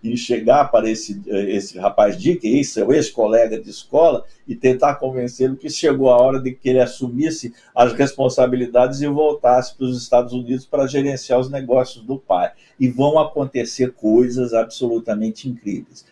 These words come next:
Visualmente, o filme é lindo, em preto e branco, como vocês estão vendo aí, aí. Eu poucas vezes vi a, a, a minha querida Itália tão bem fotografada quanto nessa série.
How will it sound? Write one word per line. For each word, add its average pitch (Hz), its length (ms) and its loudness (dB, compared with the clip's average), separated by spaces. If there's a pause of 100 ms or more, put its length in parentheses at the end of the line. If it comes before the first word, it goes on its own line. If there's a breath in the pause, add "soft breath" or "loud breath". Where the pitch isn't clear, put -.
(120)
Visualmente, 151 960 0
o 123 40 -8
filme 147 320 -8
é 127 60 0
lindo, 131 680 -2 (180)
em 104 100 -2
preto 127 380 0
e - 20 -2
branco, 156 420 0
como 110 260 -6
vocês 107 320 -8
estão 98 200 -10
vendo 101 340 -6
aí, 98 220 -8
aí. 98 360 0 (520 loud breath)
Eu 180 300 2 (140)
poucas 147 520 2
vezes 143 420 -4
vi 151 300 2
a, 135 100 6
a, 98 800 0
a - 20 -4
minha 127 240 0
querida 131 600 0
Itália 117 680 -4 (340 soft breath)
tão 208 380 2
bem 156 260 2
fotografada 131 1160 -6
quanto 139 480 -6
nessa 120 380 -4
série. - 420 -10